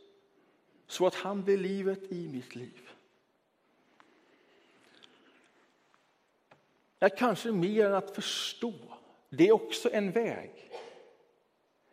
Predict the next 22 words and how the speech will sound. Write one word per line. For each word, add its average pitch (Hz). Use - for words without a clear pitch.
Men 180
i 202
detta 220
sammanhang 143
och 185
i -
ljuset 160
av 156
denna 170
text -
kanske 165
det 175
är 175
någonting 139
vi 160
gör 139
som 139
är 131
viktigare 98
än 117
att 101
förstå. -